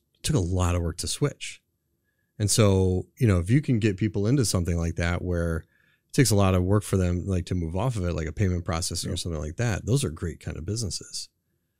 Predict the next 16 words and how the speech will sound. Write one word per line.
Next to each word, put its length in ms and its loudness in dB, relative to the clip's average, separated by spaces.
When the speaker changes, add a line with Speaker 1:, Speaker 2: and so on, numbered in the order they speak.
Speaker 1:
and 180 -4
great 160 -4
kind 100 -4
of 80 -6
subscriptions. 640 -8
But, 320 -10
uh, 320 -8
that's 220 -2
why, 160 6
like, 180 2
Verizon, 640 0
if 120 -2
you 100 8
can 140 6
get, 180 4
like, 220 -2